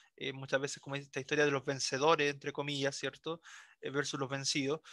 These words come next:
Entonces muchas veces nos perdemos de tradiciones, de culturas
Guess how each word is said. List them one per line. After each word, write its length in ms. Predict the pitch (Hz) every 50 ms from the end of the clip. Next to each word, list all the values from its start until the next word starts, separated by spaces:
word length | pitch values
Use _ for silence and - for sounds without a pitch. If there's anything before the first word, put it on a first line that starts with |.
| - - - _
Entonces 420 | - 143 139 - 170 156 - - 170
muchas 260 | 175 165 - 180 156
veces 420 | 170 180 180 - - 196 190 - -
nos 160 | 147 147 -
perdemos 520 | - 156 147 135 156 170 175 185 196 185 151
de 120 | 160 156
tradiciones, 840 | - - 160 151 147 139 - - - 180 190 185 156 139 139 147 - _ _ _
de 140 | 139 139 135
culturas 440 | - 139 135 - - 156 165 170 156